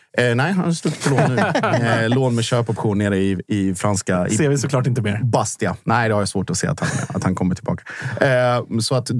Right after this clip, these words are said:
Speaker 1: men det är också, det är lite, lite småstädning, eh, här och var. Också i M F F. Vi har ju fortfarande många lån som går ut i sommar. Jag tror till och med, eller Daniel Larsson,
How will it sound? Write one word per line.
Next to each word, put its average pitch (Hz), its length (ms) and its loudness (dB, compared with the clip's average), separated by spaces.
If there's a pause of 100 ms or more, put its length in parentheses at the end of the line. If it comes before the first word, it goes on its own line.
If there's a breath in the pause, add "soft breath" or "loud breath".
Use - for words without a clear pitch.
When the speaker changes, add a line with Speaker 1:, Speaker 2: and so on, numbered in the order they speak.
Speaker 1:
men 135 140 2
det 143 80 2
är - 20 2
också, 151 220 -2
det 120 120 0
är 131 40 2
lite, 117 420 0
lite 113 260 -2
småstädning, 92 840 0
eh, 92 220 -2
här 98 180 2
och 92 120 0
var. 92 220 -2 (220)
Också 107 220 -2
i 95 160 2
M 95 120 0
F 87 120 -2
F. 85 140 -4
Vi 98 40 0
har 98 120 2
ju 98 60 0
fortfarande 98 380 -2
många 104 280 0
lån 98 340 -2
som 101 160 -4
går 101 140 0
ut 95 220 -2
i 95 240 -2
sommar. 101 520 -2 (100)
Jag 104 120 -2
tror 104 140 -2
till 107 140 -2
och 101 60 0
med, 101 100 0
eller 98 340 0
Daniel 101 460 -2
Larsson, 98 260 -2